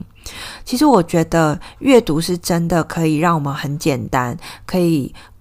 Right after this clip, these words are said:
学习另外一个领域的一个很棒的一个敲门砖。那包含很多的书里面其实都有让我们知道是说，如果你今天有办法开始去学习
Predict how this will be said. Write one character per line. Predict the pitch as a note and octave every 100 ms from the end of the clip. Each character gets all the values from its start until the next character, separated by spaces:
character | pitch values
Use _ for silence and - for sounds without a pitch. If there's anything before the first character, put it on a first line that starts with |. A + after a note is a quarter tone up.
| -
学 | - E3
习 | E3+ - D#3 D3+
另 | G3 F3
外 | F3 D#3+
一 |
个 | D#3+
领 | D3 C#3
域 | D3+ D3
的 | C3+
一 | B2
个 | D3
很 | D3+ D3+ C#3+
棒 | D3+ D3
的 | F#2+
一 |
个 | C#3+ C3+
敲 | - C3
门 | C#3 C3 - -
砖。 | - - - - - - -
那 | - A#3
包 | - F#3
含 | G3+
很 | E3 C#3
多 | E3 E3+
的 | D#3+
书 | D3+ - E3
里 |
面 | C#3+ D3+
其 | D3+ D#3
实 |
都 | D#3 D#3
有 | C#3
让 | D#3
我 | C#3+
们 | - G2
知 | -
道 | C#3+ D3
是 | D3+ C#3+
说， | C#3 - - F#2+ - - -
如 | A#3+
果 | B3 B3
你 | F#3
今 | - E3
天 | F3 E3
有 | D#3
办 | A#2 - E3
法 | E3 A2+
开 | - - F3+
始 | D#3
去 | - F3
学 | - D3 C#3
习 | - - C3+ C#3